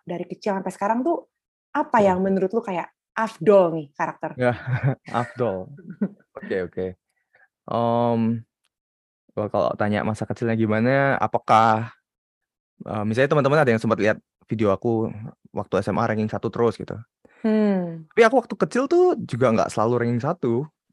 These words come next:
Speaker 2: Em, misalnya aku, aku memang cukup rajin ya orangnya. Dulu pertama aku kelas satu mulai dari ranking sepuluh pertamanya.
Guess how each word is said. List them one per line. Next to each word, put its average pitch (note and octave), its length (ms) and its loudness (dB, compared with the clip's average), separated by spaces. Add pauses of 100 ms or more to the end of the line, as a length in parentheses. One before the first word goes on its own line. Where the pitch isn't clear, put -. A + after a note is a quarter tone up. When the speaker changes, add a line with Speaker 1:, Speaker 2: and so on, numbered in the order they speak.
Speaker 2:
Em, G#2 560 -12
misalnya A2+ 320 0 (240)
aku, C3 160 -6 (480)
aku A#2+ 160 2
memang E3+ 260 4
cukup - 220 -2
rajin A#2+ 320 2
ya F#2+ 160 4
orangnya. F#2+ 260 0
Dulu G#2+ 300 2 (880)
pertama A#2 380 2
aku E3 100 4
kelas D3+ 220 -2
satu E3 340 4
mulai C3+ 300 4
dari A2+ 240 2
ranking A2 260 0
sepuluh A2 560 -4
pertamanya. F#2 720 -10